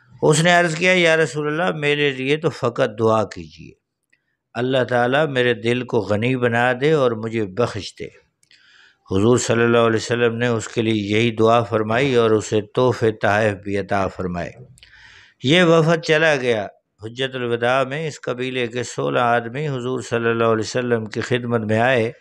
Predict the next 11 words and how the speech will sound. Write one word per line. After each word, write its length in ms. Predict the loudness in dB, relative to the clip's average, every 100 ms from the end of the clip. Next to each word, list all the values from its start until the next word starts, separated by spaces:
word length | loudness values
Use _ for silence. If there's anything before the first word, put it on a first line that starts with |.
| _ _ -20 _ _ -2
तो 60 |
आपने 560 | 0 4 4 2 0 -4
उनसे 360 | -2 -4 -4 -6
पूछा 500 | -4 -6 -2 0 0
कि 120 | 0
उस 220 | -4 -4 -4
नौजवान 680 | 0 0 2 2 2 0 -2
का 160 | -4 -6
क्या 260 | -2 0 2
हाल 340 | 0 -2 -4
है। 160 | -8